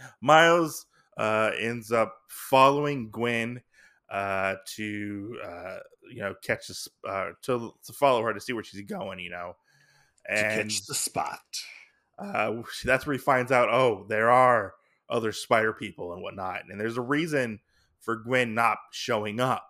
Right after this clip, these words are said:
Speaker 1: you know, but she's very vague about that reason. And
Speaker 2: Right.
Speaker 1: they end up going through the, the
Speaker 2: And,
Speaker 1: portal.
Speaker 2: and inside, Gwen wasn't actually supposed to meet him when they were
Speaker 1: Yeah.
Speaker 2: in this world. It was only because the Spot was who she was trying to find.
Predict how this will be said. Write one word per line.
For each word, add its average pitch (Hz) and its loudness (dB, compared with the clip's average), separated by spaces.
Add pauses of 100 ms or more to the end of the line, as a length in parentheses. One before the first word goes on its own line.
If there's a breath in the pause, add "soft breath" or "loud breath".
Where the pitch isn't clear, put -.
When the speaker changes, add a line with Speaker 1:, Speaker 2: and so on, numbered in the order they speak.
Speaker 1:
you 101 -10
know, 101 0
but 98 -6
she's 120 -6
very 110 -2
vague 101 -4
about 92 -10
that 95 -8
reason. 110 -8 (680)
And 95 0
Speaker 2:
Right. 87 4
Speaker 1:
they 117 2
end 143 4
up 120 -6
going 143 4
through 135 -2 (360)
the, 123 2
the 110 4
Speaker 2:
And, 101 -6
Speaker 1:
portal. 147 4
Speaker 2:
and 123 4 (760)
inside, 110 4 (480)
Gwen 131 6
wasn't 117 2
actually 107 2
supposed 104 0
to 92 -2
meet 98 -2
him 90 -2
when 98 0
they 95 2
were 95 2
Speaker 1:
Yeah. - -2
Speaker 2:
in 92 -4
this 85 -4
world. 95 2
It 104 2
was 113 4
only 110 2
because 95 -2
the 95 -2
Spot - 2
was 90 -2
who 92 -4
she 92 -6
was 92 -4
trying 87 -6
to 87 -12
find. 87 -6